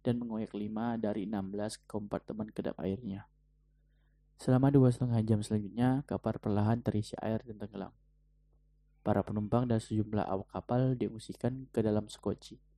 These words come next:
Kebanyakan sudah diluncurkan dalam keadaan setengah penuh. Banyak pria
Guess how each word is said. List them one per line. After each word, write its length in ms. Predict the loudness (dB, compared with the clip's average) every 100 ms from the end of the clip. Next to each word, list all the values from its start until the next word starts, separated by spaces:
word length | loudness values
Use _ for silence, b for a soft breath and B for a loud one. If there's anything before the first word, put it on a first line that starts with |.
| _ _ _ _ _ _ _ _ -8
Kebanyakan 400 | 2 2 4 0
sudah 240 | 0 0 2
diluncurkan 560 | 2 2 0 -2 0
dalam 240 | 0 0 0
keadaan 400 | -2 0 2 0
setengah 240 | -2 -4
penuh. 320 | -4 -6 -8 _ _ _ _ _ _ _ -6
Banyak 160 | -6
pria 560 | -4 2 4 6 4